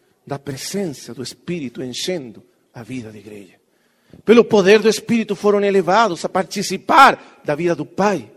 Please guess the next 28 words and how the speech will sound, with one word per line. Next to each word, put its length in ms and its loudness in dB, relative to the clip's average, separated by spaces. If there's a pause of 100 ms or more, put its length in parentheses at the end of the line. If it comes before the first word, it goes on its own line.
e 80 -16
do 120 -10
Filho. 420 -6 (1600)
Amém? 340 -8 (500)
É 80 -18
assim 220 -12
que 120 -10
falou 220 -6
o 40 -6
Senhor. 360 -10 (1500)
Mas 160 -14
eles 180 -8
foram 220 -10
cheios 380 -8
do 80 -16
Espírito 440 -20
Santo 500 -20 (1040)
para 160 -18
fazer 360 -20
isso. 300 -20 (800)
Irmãos 300 -4
amados, 460 -2 (1400)
isso 240 -8
quer 140 -4
dizer, 400 -10 (460)
Paulo, 320 -2
quando 260 -12
diz, 220 -12